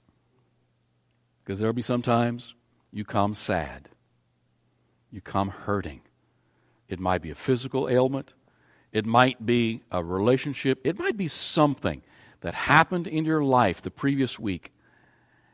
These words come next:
and you just don't feel it today.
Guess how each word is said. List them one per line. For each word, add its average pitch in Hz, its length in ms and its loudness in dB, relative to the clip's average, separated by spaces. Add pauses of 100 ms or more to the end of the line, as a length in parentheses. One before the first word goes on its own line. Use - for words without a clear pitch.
(180)
and 113 180 -2
you 123 140 -2
just 123 500 -2
don't 107 300 -2 (180)
feel 107 420 -2
it - 280 -8
today. 107 540 -10